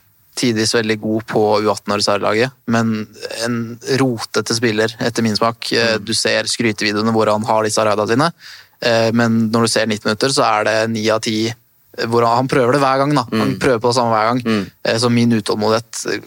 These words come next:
Speaker 1: har på en måte, ja, begeret har vært fylt ganske lenge.
Speaker 2: Mm.
Speaker 1: Eh, tror ikke han blir det store. Åpenbart en god spiller, men jeg tror ikke han har noe stor fremtid på, øh, på Old Trafford.
Speaker 2: Nei.
Speaker 1: Gomez, så fikk han vel debuten sin for United for ganske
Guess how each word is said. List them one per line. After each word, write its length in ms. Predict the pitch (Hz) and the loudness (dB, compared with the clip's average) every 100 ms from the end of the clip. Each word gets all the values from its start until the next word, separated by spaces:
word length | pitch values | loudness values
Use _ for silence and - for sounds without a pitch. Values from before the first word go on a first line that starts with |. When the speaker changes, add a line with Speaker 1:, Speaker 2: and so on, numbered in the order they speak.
| - | -12
Speaker 1:
har 280 | - 117 117 | -2 0 0
på 120 | 113 | -2
en 60 | 107 | -4
måte, 560 | - 107 104 104 107 107 - _ - - - - - - | -2 0 2 0 -2 -8 -18 _ -18 -16 -16 -18 -6 -2
ja, 120 | 104 | 0
begeret 280 | 117 113 117 | 2 2 2
har 120 | 117 | 0
vært 120 | - | -2
fylt 200 | - 113 | -6 -2
ganske 240 | 120 113 117 | 0 0 0
lenge. 280 | 113 156 - - | 2 0 -2 -4
Speaker 2:
Mm. 220 | 120 104 90 117 | 0 0 -2 -2
Speaker 1:
Eh, 560 | 120 117 117 113 113 107 - | 0 2 4 2 2 -2 -4
tror 240 | - 127 123 | 0 2 2
ikke 260 | 117 120 | 0 -2
han 480 | 117 110 110 113 110 | 0 0 -2 -4 -2
blir 180 | 110 110 | 0 0
det 100 | 110 | 0
store. 340 | 113 110 160 - | 0 0 0 -2
Åpenbart 360 | - 120 110 - | -4 -2 -2 -2
en 60 | 110 | -2
god 80 | 110 | -2
spiller, 300 | 120 120 151 | 0 0 0
men 140 | 127 | 0
jeg 180 | 120 113 | 0 -2
tror 160 | - 110 | -2 -4
ikke 220 | - - | -2 -2
han 140 | 101 104 | -2 0
har 180 | 98 113 | -2 -4
noe 120 | 110 | -6
stor 160 | 113 | -4
fremtid 300 | 110 107 107 | -2 -2 -4
på, 100 | 107 | -2
øh, 640 | 107 110 110 107 107 107 104 | -2 -2 -4 -4 -2 -4 -4
på 140 | 104 | -2
Old 80 | 101 | -2
Trafford. 280 | 104 127 135 _ - | 0 0 -2 _ -8
Speaker 2:
Nei. 80 | - - - - - | -8 -10 -20 -10 -2
Speaker 1:
Gomez, 640 | 135 123 143 160 - - | 2 4 2 2 -2 -4
så 640 | - - 131 123 123 123 - _ - | -4 -2 2 4 2 0 -4 _ -16
fikk 300 | - 127 117 123 | -4 -4 -2 -2
han 100 | 127 | 0
vel 80 | |
debuten 400 | 143 135 117 101 | 0 0 0 0
sin 180 | 110 131 | 0 -2
for 120 | 127 | 0
United 380 | 107 101 123 127 - _ _ _ - | -2 -2 -4 -4 -8 _ _ _ -14
for 220 | - 123 120 | -4 0 0
ganske 500 | 117 120 98 - | 0 0 0 -4